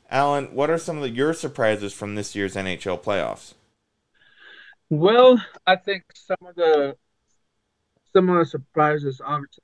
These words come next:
Speaker 2: has been the work that Seattle is doing on, on your team. I think they, they really have shown they can play with anybody, and they're about a win away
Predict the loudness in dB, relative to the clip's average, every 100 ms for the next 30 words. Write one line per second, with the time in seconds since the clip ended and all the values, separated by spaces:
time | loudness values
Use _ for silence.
0 | -20 -20 _ -20 -14 -12 -12 _ _ _
1 | _ _ _ _ 2 4 6 4 2 -4
2 | -2 -2 -4 _ -2 0 0 -4 -8 -10
3 | _ -6 -4 -4 -6 -6 -8 -10 _ _
4 | _ _ _ -2 2 2 0 0 0 -2
5 | -6 -4 2 2 0 _ _ _ -8 -6
6 | -4 -6 -8 -16 _ _ _ _ _ 2
7 | 4 6 6 6 4 -4 _ _ _ _
8 | 4 6 8 8 8 6 0 4 4 6
9 | 4 2 0 2 4 4 4 4 4 2
10 | -2 -4 -8 -10 -14 _ _ _ 6 6
11 | 6 6 6 6 6 8 8 8 6